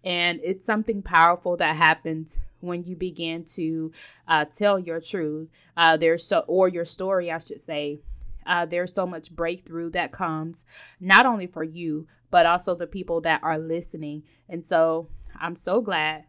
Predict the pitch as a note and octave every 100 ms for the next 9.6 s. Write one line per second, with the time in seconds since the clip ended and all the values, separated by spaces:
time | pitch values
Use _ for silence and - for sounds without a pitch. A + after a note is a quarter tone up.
0 | _ F3 C#3+ - F3 F3+ F3 G3+ F#3 F3+
1 | E3 D#3+ - D#3+ D#3 D3+ _ _ _ -
2 | E3+ F3 F3 E3 E3 E3 E3+ E3+ E3+ -
3 | D#3+ D#3+ - - - - F#3+ F#3 G3 F#3+
4 | F3 F3 G3 G3 G3 F#3+ F3+ F3+ D#3 F3
5 | E3 D#3 D3+ D3+ D#3+ E3 F3+ F3 D#3 D#3+
6 | D#3+ - D#3 D#3 D3+ D#3 D3 D3+ F3+ G#3+
7 | G#3+ G3+ G3 F#3 E3+ D3+ D3+ D3+ D3 E3
8 | E3 F#3 F#3 E3+ E3+ E3+ E3 E3 F3 E3
9 | E3+ E3 - E3 D#3+